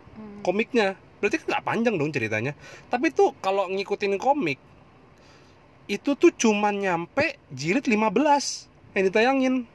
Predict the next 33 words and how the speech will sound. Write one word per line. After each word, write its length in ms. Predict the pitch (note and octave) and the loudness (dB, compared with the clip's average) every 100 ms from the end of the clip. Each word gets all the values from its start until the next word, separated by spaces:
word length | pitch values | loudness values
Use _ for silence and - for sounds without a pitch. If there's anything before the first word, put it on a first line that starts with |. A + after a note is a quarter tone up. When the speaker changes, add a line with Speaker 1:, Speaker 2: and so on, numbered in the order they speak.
| - | -10
Speaker 1:
Oh 80 | E4 | -8
iya. 380 | C4+ F#3+ F#3+ - - - | -6 -6 -6 -8 -18 -14
Speaker 2:
Di 100 | F3+ | -4
T 120 | A#3+ | -2
V. 80 | A#3+ A#3+ - - - | 2 0 0 -12 -18
Speaker 1:
Hmm. 180 | G#3+ A3 | -14 -6
Speaker 2:
Nggak 160 | G#3 - | -4 0
pernah 220 | G#3+ G3+ | 0 0
sampai 260 | G#3 G3 | 0 0
habis. 460 | G#3 A#3+ A#3+ A3 - - | -2 -2 -4 -6 -12 -18
Speaker 1:
Iya, 120 | A3+ | -10
iya, 200 | G#3+ G3+ G3+ | -8 -8 -8
iya. 100 | G3+ G#3 - - | -12 -16 -20 -6
Speaker 2:
Pokoknya 260 | F3 A3+ | -2 0
tuh 120 | C#4 | 0
adegan 440 | C4 F#3+ D#3+ D3+ D#3+ | 0 0 0 0 0
habis 360 | E3 D#3 A#3 - | -2 -2 -2 -2
selalu 420 | F#3 D3+ D3 A3 | -2 0 0 -4
pas 220 | - A#3+ - | -4 -6 0
lawan 520 | F3 D#3+ G3 B3 B3+ _ | 0 2 0 -4 -8 _
Shinryu, 560 | - - F#3 E3+ E3+ E3+ C#3 C#3+ | -16 -4 -2 0 0 -2 -4 -8
eh, 180 | F#3 - - - - - | -8 -8 -16 -20 -20 -16
Shinryu 400 | - F#3 F#3 G#3+ | -2 0 4 4
Jinaga 480 | F3+ B3 E4 A#3 F3 | 4 4 4 2 0
kalau 160 | D3 | 0
nggak 160 | C3 A#2+ | -2 -2
salah. 240 | A#2 A2 G2+ - - - - | -4 -6 -10 -20 -20 -20 -6
Kalau 220 | F3+ F3 | -2 0
nggak 140 | F3 | 0
salah 180 | C#4 C4 | 0 0
ya, 180 | F3 G3+ | 0 -2
berarti 280 | - G3 A#3+ | -2 -2 -2
habis. 480 | F#3 G3 - - | -2 -2 -4 -6